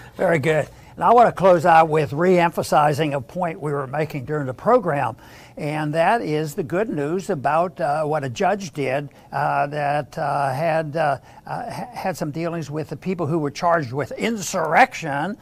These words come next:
and he decided it was all a bunch of baloney, and he acquits, uh, an individual that, and understand that nobody else so far has gotten that long, that far along in the courts,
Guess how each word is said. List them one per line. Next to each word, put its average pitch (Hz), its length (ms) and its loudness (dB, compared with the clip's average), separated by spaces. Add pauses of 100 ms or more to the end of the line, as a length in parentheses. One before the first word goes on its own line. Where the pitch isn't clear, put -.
(300)
and 147 200 -2
he 220 160 0
decided 180 680 0
it 165 280 -4
was 160 400 -4 (160)
all 196 320 4
a 160 40 0
bunch 202 280 0
of 135 60 -6
baloney, 165 840 2 (220)
and 160 340 -6
he 180 220 2
acquits, 220 560 2
uh, 170 280 4
an 175 120 -2
individual 180 640 -2
that, 160 260 -2 (200)
and 156 140 -2
understand 170 760 -4
that 156 200 -4
nobody 175 600 0
else 170 200 0
so 214 200 0
far 165 240 -2
has 165 160 -4
gotten 165 220 -4
that 165 180 -6
long, 160 340 -6
that 185 220 0
far 165 160 0
along 156 300 -2
in 269 220 2
the - 100 -2
courts, 180 580 0